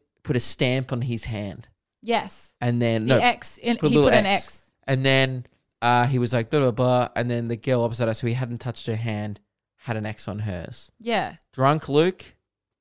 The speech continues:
Speaker 1: blew my mind.
Speaker 2: Yeah. Um, okay. So this, to those who don't know me,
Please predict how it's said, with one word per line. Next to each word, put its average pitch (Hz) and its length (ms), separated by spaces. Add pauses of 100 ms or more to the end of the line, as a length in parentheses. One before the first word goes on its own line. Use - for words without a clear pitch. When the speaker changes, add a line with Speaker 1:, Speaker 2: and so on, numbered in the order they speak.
Speaker 1:
blew 120 240
my 101 200
mind. 101 420 (140)
Speaker 2:
Yeah. 233 420 (560)
Um, 339 440 (200)
okay. 214 560
So 285 500 (100)
this, 330 400 (540)
to - 420
those 381 300
who 415 140
don't 233 340
know 190 220
me, 180 300